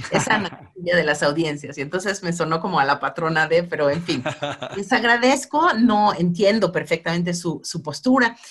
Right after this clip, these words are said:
Speaker 1: Y sí quisiera nada más retomar algo que me es significativo, que los derechos humanos, de alguna manera, el, el, el tema era más allá y más acá de la guerra Rusia contra Ucrania, el derrumbamiento de los derechos humanos.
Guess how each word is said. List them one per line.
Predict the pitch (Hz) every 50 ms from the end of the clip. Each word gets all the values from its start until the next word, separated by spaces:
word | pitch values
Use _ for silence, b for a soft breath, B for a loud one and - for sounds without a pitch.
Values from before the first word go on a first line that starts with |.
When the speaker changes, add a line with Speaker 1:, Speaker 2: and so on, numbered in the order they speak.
| B B B B
Speaker 1:
Y | - 208 208 196
sí | 175 - 254 -
quisiera | - 233 220 - 240 208 214 220
nada | 220 214 202
más | 202 196 208 208 -
retomar | 190 180 175 190 175 175 180
algo | 190 185 185 180
que | 185
me | 175 170 170
es | 170 170
significativo, | - 196 170 175 170 170 170 170 160 147 - 175 165 143 131
que | 127 147
los | 139 143 147
derechos | 165 180 190 190 - 269 262 254
humanos, | 190 170 151 - 151 143 127 117 110 113 - -
de | 143
alguna | 127 156 165 180 196 202 208
manera, | 190 165 156 151 147 143 156 151
el, | 147 - - 165 175 175 -
el, | 180 190 185 175
el | 170 180 196 175
tema | - 254 247 233 226 220
era | 202 180 175 170 160 170 175 B B B B B
más | - 185 190 185 -
allá | 190 180 175 196 185 190 196 - - _ _ _ _ _ _ _ -
y | 196 180
más | 180 185 190 185 -
acá | - 170 - 208 233 254
de | 226 190
la | 175 165 147 147 - - _ _
guerra | - 165 160 170 165 160 170 170 165 - -
Rusia | 151 160 165 165 160 - 170 151 151 151
contra | - - 165 156 156 160 156
Ucrania, | 156 151 - 165 151 147 151 160 160 165 175 175 B B B B B
el | - 190
derrumbamiento | 185 196 185 185 196 190 180 175 180 190 202 214 214 220 214 214 214 202 185 190
de | 165 160
los | 151 143 135 127 127
derechos | 139 139 147 151 147 - - 143 - -
humanos. | 123 120 104 78 - _ - - -